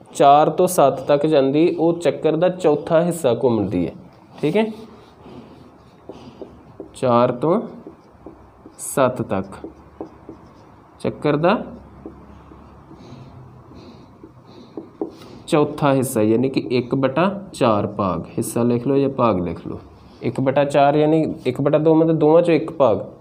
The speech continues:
ਇੱਕ ਬਟਾ ਚਾਰ ਯਾਨੀ ਕਿ ਹੁਣ ਮੈਂ ਚ-, ਚੱਕਰ ਦੇ ਚਾਰ ਭਾਗ ਕੀਤੇ, ਉਹਨਾਂ ਚੋਂ ਇੱਕ ਭਾਗ, ਯਾਨੀ ਕਿ ਚੌਥਾ ਹਿੱਸਾ, ਠੀਕ ਹੈ। ਹੁਣ ਇਸੇ ਤਰ੍ਹਾਂ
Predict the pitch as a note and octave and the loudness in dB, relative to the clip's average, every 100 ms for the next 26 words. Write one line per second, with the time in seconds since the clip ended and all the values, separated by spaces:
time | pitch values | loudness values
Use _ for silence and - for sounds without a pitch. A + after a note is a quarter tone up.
0 | - - - C3+ D3+ D3+ E3 E3 D#3 D#3 | -20 -10 -6 -2 0 2 2 4 4 6
1 | E3 F3 F#3 E3+ D#3+ D#3+ D#3 D#3+ - E3+ | 4 4 4 4 4 2 -2 -2 0 2
2 | E3 E3 - C#3+ - - E3 E3 E3 F3+ | 2 2 4 6 6 4 2 4 0 0
3 | - F3 F#3+ F#3 C3 A2+ A#2 A#2 F#2 - | 2 2 4 4 2 0 0 0 -2 -8
4 | - - - - B2 - - D3+ G#2+ G#2+ | -20 -20 -10 -2 0 0 2 2 2 -2
5 | F#2+ G#2 - - - E3+ A3+ - - - | -4 -4 -8 -6 -2 0 0 -2 -14 -18
6 | - - - - - - - - - - | -20 -20 -20 -20 -20 -20 -20 -20 -20 -20
7 | - - - - D3+ D#3+ E3+ F#3+ F#3+ F#3+ | -20 -20 -20 -2 2 4 4 2 4 6
8 | F#3+ | 6